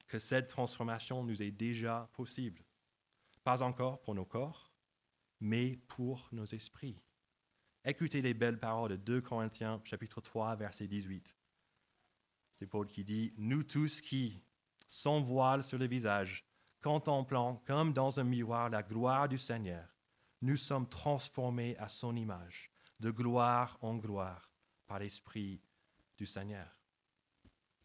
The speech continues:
Voilà pourquoi on vous encourage souvent à lire la Bible et à prier. Ce n'est pas pour cocher une case, mais pour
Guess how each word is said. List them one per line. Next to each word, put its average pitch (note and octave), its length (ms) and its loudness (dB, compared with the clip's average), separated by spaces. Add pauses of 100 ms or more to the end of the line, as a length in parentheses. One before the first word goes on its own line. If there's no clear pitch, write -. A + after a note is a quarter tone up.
(400)
Voilà A2 260 0
pourquoi B2 360 -2
on A2+ 100 2
vous G#2+ 160 -2
encourage A2+ 540 0
souvent B2+ 600 0
à G#2+ 100 0
lire B2 300 2
la A#2+ 120 2
Bible A#2+ 420 0 (260)
et B2 140 -2
à A2+ 120 -4
prier. B2+ 640 -2 (680)
Ce - 100 -8
n'est A#2 140 2
pas C3+ 160 2
pour B2+ 180 0
cocher C#3 400 2
une B2 240 2
case, C3 500 0 (320)
mais A#2+ 220 2
pour B2+ 220 -6